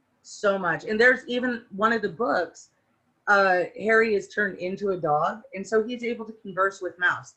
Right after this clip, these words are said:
That was a really cool book because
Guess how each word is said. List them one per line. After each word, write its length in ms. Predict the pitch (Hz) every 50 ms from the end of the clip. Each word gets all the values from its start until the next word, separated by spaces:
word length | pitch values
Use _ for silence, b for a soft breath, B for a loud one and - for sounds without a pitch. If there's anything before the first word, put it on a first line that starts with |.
| -
That 200 | 185 185 208 -
was 120 | 233 233 220
a 60 | 214
really 480 | 190 170 165 180 180 180 196 190 190 -
cool 180 | - 190 180 175
book 380 | 165 160 165 160 180 214 214 - _ _ _ _ _ _ _ _ _ _ -
because 380 | 226 214 - 226 220 208 196